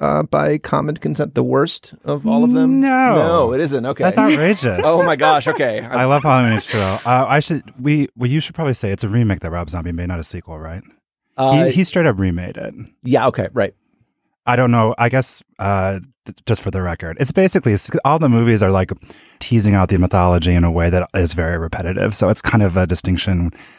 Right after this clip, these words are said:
Speaker 2: uh, that not, doesn't necessarily need to be made.
Speaker 1: Right. Yeah. So, I mean, we'll, we'll talk about this as well. But, I mean, it's one of the things that's kind of interesting and, and bizarre about the idea of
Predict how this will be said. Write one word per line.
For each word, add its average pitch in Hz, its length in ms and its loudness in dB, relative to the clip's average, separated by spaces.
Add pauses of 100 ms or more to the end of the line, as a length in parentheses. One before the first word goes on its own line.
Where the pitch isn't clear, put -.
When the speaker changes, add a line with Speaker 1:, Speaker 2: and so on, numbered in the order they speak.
(140)
Speaker 2:
uh, 87 260 0
that 90 220 -4
not, 101 200 -2
doesn't 101 200 -2
necessarily 92 460 -4
need 98 140 -6
to - 60 -12
be 55 100 -6
made. 55 280 -4 (440)
Speaker 1:
Right. - 320 -14 (500)
Yeah. 143 280 0
So, 170 220 0
I 202 80 2
mean, 190 140 -2
we'll, 175 140 0
we'll 143 200 -2
talk 135 140 -2
about 120 160 -4
this 113 160 -10
as 110 100 -6
well. 123 140 4
But, 113 140 2
I - 20 4
mean, 127 240 0
it's 127 480 -2 (540)
one 147 320 2
of 170 80 -4
the 143 80 0
things 139 240 0
that's 113 120 -4
kind 117 160 -2
of 110 60 -2
interesting 110 420 -2
and, 101 80 -4
and 101 160 -4
bizarre 107 600 2
about 104 180 0
the 107 140 2
idea 104 380 0
of 95 540 -2